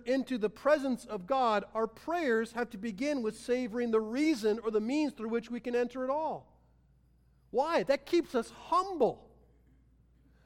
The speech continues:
That begins our prayers with gratitude.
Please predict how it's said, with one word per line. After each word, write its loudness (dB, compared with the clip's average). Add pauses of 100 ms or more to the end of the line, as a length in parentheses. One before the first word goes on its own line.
(120)
That 6 (540)
begins 4
our 4
prayers 0 (160)
with -4
gratitude. 2